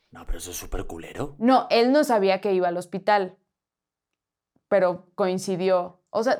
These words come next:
Speaker 2: como que de repente, a-, al parecer, tengo estos lapsus de, de mala suerte.
Speaker 1: Pero a ver, si alguien te deja, eh, porque sí, y si vas de camino al hospital, eh,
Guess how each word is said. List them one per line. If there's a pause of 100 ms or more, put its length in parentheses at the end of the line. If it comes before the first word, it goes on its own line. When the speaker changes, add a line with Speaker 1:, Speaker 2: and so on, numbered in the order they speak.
(120)
Speaker 2:
como
que
de
repente,
a-,
al
parecer,
tengo
estos
lapsus
de, (520)
de
mala
suerte. (280)
Speaker 1:
Pero
a
ver,
si
alguien
te
deja, (280)
eh,
porque
sí, (260)
y
si
vas
de
camino
al
hospital, (960)
eh,